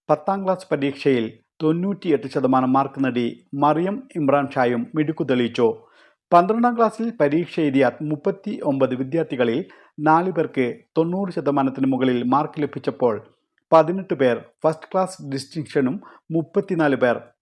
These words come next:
ഫസ്റ്റ് ക്ലാസ്സിനും അർഹരായി. കൂടാതെ അടിസ്ഥാന ഗണിതശാസ്ത്രം, ഉറുദു, അറബിക് എന്നീ വിഷയങ്ങളിൽ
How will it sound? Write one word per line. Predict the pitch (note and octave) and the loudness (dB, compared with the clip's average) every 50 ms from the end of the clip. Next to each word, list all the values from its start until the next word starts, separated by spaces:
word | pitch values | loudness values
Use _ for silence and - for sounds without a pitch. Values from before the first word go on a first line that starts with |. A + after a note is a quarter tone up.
| _ _ | _ _
ഫസ്റ്റ് | D#3 E3 E3 - - - | -2 -2 -2 -4 -2 0
ക്ലാസ്സിനും | E3 D#3 - D3 C3 B2+ A#2+ A#2 A#2+ - - D3 | 0 0 2 0 0 0 0 -2 -4 -4 -4 -4
അർഹരായി. | C#3+ - D3 D#3+ C3 A#2+ A#2+ A#2 A2+ A2+ - _ _ _ _ _ _ _ _ | -2 0 2 2 2 2 2 0 -4 -6 -12 _ _ _ _ _ _ _ _
കൂടാതെ | - D#3 D3+ D3 C#3 A#2+ B2 E3+ A3 - _ _ _ _ _ | 2 6 6 6 6 4 0 -2 -2 -6 _ _ _ _ _
അടിസ്ഥാന | - D3 D#3 D#3+ F3+ F3+ - - G#3 G3+ G3+ G#3 G3+ D#3 C3+ | 2 2 4 4 2 -2 -4 -4 -4 -4 -2 -4 -2 -2 0
ഗണിതശാസ്ത്രം, | C#3+ D3+ D3+ E3+ E3+ - E3 C#3+ - - C#3 C3 A#2 A2+ - - _ - E3 | 0 0 0 -2 -2 -2 -2 -4 -2 0 -2 -2 -2 -2 -8 -12 _ -2 0
ഉറുദു, | D#3 E3+ E3 D#3 G3+ A3 C4 - - - C3+ | 0 0 0 -2 -4 -4 -4 -6 -4 -2 0
അറബിക് | C#3 D3+ D#3+ D3+ F#3 - - D3+ | 0 0 0 -2 -6 -8 -4 -2
എന്നീ | D3 C#3 C#3 C3 C#3 | 0 0 2 0 0
വിഷയങ്ങളിൽ | C3 - D3+ C#3 C3+ B2+ B2 A2+ | -2 -2 -2 0 2 2 2 0